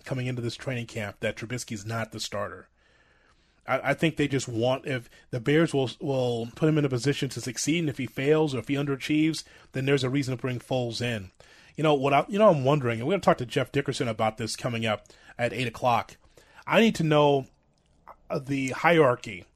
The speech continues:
whether or not Nagy has full autonomy to be able to pull the trigger, or is that a collaborative effort with Nagy and with, um, with, uh, Ryan Pace, Ted Phillips?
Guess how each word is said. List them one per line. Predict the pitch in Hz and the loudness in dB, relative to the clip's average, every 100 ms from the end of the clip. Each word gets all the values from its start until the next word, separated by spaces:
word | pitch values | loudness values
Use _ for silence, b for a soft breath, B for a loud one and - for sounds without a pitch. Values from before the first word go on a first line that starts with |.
| _ b b b | _ b b b
whether | 135 160 156 | 4 6 6
or | |
not | 147 139 135 - | 6 4 2 0
Nagy | - 143 147 156 147 | -2 2 4 4 0
has | 135 131 | 0 0
full | - 160 | 0 2
autonomy | 143 131 - 151 147 120 110 101 107 b b b b b - | 4 2 4 2 2 -2 -6 -6 -12 b b b b b -10
to | - 160 143 135 131 127 123 120 _ _ _ - | 0 2 2 2 -2 -4 -6 -10 _ _ _ -6
be | 147 139 | -2 2
able | 151 143 139 | 2 2 -4
to | - 139 120 | -4 -6 -6
pull | - 170 180 | 0 4 4
the | 139 | 2
trigger, | - - 123 98 - _ B B B B | -4 -6 -6 -10 -16 _ B B B B
or | 151 156 160 | 4 8 8
is | |
that | 143 139 | 8 2
a | - | 0
collaborative | 135 139 147 135 120 | 2 4 4 2 0
effort | 120 - 113 107 | -6 -4 -8 -6
with | 113 120 117 _ | -4 -4 -6 _
Nagy | - 135 135 135 123 131 123 131 _ | -10 -2 2 0 0 -4 -6 -8 _
and | 120 117 117 113 113 110 b b b b | -6 -4 -4 -4 -6 -8 b b b b
with, | 110 127 123 117 _ | -8 -2 -2 -2 _
um, | 120 110 104 101 95 b b _ | -2 -2 -4 -6 -16 b b _
with, | 135 123 - - | -6 -6 -6 -8
uh, | 120 | -8
Ryan | 110 117 120 113 | -4 -4 -4 -4
Pace, | 143 135 131 - - | -2 -2 -2 -6 -6
Ted | - 135 | -6 -6
Phillips? | - 135 127 - - | -6 -4 -4 -4 -8